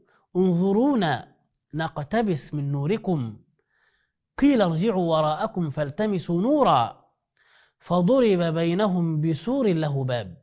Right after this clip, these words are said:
باطنه فيه الرحمة وظاهره من ق-، من قبله العذاب ينادونهم ألم نكن معكم؟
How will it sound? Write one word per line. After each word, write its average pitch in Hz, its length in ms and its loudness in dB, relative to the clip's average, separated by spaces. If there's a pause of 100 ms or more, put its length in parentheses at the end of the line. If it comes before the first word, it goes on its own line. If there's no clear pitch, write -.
(760)
باطنه 160 640 0
فيه 175 280 0
الرحمة 170 540 -2
وظاهره 156 960 0
من 151 160 -4
ق-، 156 260 -6
من 160 160 -2
قبله 170 440 -2
العذاب 175 760 0 (680)
ينادونهم 180 1080 0 (260)
ألم 180 280 2
نكن 175 240 -2
معكم؟ 175 540 -4